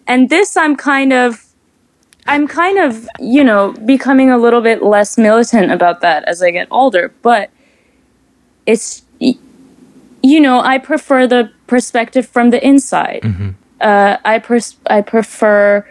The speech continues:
Speaker 1: when the artist is on the same level as their characters, or, or that there's less of a bird's eye view on things.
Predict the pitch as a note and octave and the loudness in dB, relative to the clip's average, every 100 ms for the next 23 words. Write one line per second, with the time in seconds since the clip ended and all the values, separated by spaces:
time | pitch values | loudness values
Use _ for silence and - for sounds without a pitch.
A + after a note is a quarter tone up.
0 | - _ _ _ _ G#3 G#3+ G#3 G#3 G#3 | -20 _ _ _ _ -2 2 2 2 2
1 | F#3+ G3+ G3+ G#3 G3+ G3+ G3 - G3 G3 | 2 0 -2 -2 0 0 -2 -2 -2 0
2 | F#3+ F#3 F#3+ F#3 - F3 F3 - - _ | 0 2 2 0 0 0 -2 -6 -16 _
3 | _ _ _ - F3 F3+ F3 _ _ _ | _ _ _ -12 -2 0 0 _ _ _
4 | _ _ _ - G#3 G3 - F3 F3+ F3 | _ _ _ -2 0 0 0 0 0 0
5 | F3+ - F3 F3 - _ _ F#3+ F3+ F#3 | 0 0 0 -2 -4 _ _ -4 0 2
6 | F#3 F3+ F#3 F3+ - - F3+ F3 E3 G3+ | 0 0 -2 -2 -8 -2 0 0 -4 -6
7 | G3 F3 A3+ G#3+ G3 F3 E3 E3 D#3+ D#3+ | -6 0 0 2 0 -2 -2 -2 0 -2
8 | E3 - - - | -4 -6 -6 -14